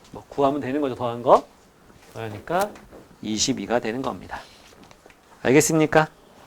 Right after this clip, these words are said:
예제 오 번까지 하고 시간 줄게.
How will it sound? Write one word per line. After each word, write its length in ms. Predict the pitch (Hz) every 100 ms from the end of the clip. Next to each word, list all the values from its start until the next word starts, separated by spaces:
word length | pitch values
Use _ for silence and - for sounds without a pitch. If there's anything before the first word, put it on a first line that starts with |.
| - - - - - - - - - - - - -
예제 280 | 117 147 196
오 160 | 160 165
번까지 360 | 240 233 226
하고 200 | 220 220
시간 240 | 214 226 233
줄게. 420 | - - 202 226